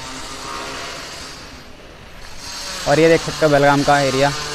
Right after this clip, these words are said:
और happy journey बेलगावी वन,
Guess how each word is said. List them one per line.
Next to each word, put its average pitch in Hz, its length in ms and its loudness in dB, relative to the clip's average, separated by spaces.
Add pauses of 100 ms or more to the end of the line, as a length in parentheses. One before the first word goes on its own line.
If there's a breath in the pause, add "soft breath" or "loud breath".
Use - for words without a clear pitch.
(840)
और 135 180 4
happy 127 280 0
journey 139 400 4
बेलगावी 135 440 2
वन, 139 1000 -2